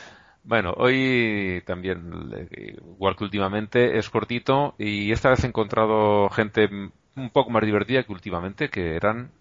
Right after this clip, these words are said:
eh, bastante aburridos. Ya estaba pensando en dejarlo hasta que, bueno, este me ha gustado. Eh, empiezo por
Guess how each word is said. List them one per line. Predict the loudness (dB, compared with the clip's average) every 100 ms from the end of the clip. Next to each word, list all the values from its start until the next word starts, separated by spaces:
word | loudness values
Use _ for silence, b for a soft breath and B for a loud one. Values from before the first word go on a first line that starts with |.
| -14
eh, | -10 -8 -8 -8 -8 -12 _ -14
bastante | -10 -4 -4 0 2 4 4
aburridos. | 2 0 -2 0 -2
Ya | -2
estaba | 0 0
pensando | 0 -4 -4 -4
en |
dejarlo | -4 0 0 0 -4 -6 -6
hasta | -8 -4 -6
que, | -4 -8 -8
bueno, | -8 -10 -10 -18 _ B B B B _
este | -4 0
me | 2
ha | 2
gustado. | 0 -4 -6 -8 _ B B B B B B B _
Eh, | 2 6 6 6 4 0
empiezo | 2 2 2 4
por | 6 8 8 6